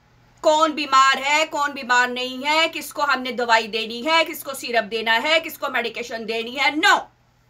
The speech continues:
सिर्फ पैसे कमाने हैं, अपना channel ऊपर लेकर जाना है, आंटी शबाना के shoulder के ऊपर feet रखकर Number raise करने हैं। और अगर शबाना आंटी आकर request करती हैं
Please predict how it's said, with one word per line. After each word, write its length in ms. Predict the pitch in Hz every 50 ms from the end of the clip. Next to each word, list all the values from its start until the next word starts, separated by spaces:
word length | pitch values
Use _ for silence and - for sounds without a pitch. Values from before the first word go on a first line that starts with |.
| _ _ _ _ _ _ _ _ _ _ _ _ _ _ _ _ _
सिर्फ 540 | - - - 415 415 415 440 480 539 - - _ _ _ _ _ _ _ _ _ _ _ _ _ _
पैसे 360 | - 285 320 392 415 - 523 480
कमाने 420 | 466 554 523 494 480 466 453 453
हैं, 420 | 453 466 403 415 427 440 403 - _ _ _ _ _ _ _ _ -
अपना 260 | - - - 320 311
channel 360 | 311 320 311 269 277 277 262
ऊपर 240 | 285 285 - 359 381
लेकर 300 | 381 403 403 - 440 440
जाना 280 | 381 415 392 392 392 427
है, 160 | 403 381 392
आंटी 380 | - 330 311 302 302 - 302
शबाना 460 | - 302 285 226 277 269 269 269 262 254
के 420 | 254 - 254 247 247 247 247 254 - _ _ _ _ _ _ _ _
shoulder 380 | - - 285 247 226 202 214 208
के 120 | 190 -
ऊपर 160 | 240 - 311
feet 240 | - - 403 415 - 466
रखकर 320 | 480 508 - - 466 466 466 _ _ _ _ _ _ _ _ _ _ _ _ _ _ _ _ _ _ _ _ 220
Number 360 | 262 311 330 320 359 330 311
raise 340 | 294 302 339 415 440 - -
करने 300 | - 403 392 392 381 392
हैं। 420 | 370 370 359 370 370 370 _ _ _ _ _ _ _ _ _ _
और 300 | - 427 480 494 480 453
अगर 140 | - 403 381
शबाना 440 | - - 359 - 311 302 311 320 302
आंटी 220 | 294 294 302 294
आकर 320 | 285 262 262 262 277 269 247
request 460 | 254 240 240 - 440 523 554 523 -
करती 440 | - - 339 302 - - 277 247 240
हैं 420 | 233 226 220 226 247 311 415 480